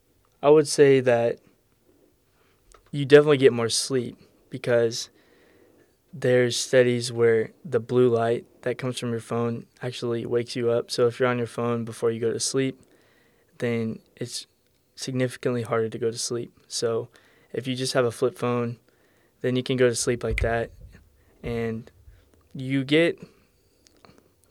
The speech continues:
on average, I'd say I notice, uh, like, an hour more sleep.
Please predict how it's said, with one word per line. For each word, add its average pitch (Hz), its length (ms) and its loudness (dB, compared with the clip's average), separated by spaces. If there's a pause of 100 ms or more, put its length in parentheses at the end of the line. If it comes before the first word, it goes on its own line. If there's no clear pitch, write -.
(380)
on 143 120 -6
average, 160 360 -2
I'd 143 160 4
say 139 400 4 (180)
I 139 80 0
notice, 156 340 2
uh, 123 300 2
like, 120 180 -6
an 117 140 -8
hour 123 300 2
more 117 240 -4
sleep. 131 360 -2